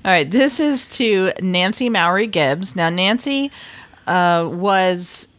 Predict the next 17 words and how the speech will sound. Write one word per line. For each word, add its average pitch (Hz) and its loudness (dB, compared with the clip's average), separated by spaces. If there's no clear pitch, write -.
a 185 0
friend 214 0
of 233 2
mine 170 2
from 180 -6
college 151 -2
way 180 2
back 175 -2
when, 151 0
right, 165 0
Nancy? 160 -2
<laughs> - -20
Um, 214 0
but, 226 0
uh, 190 2
she, 285 -2
um, 185 -2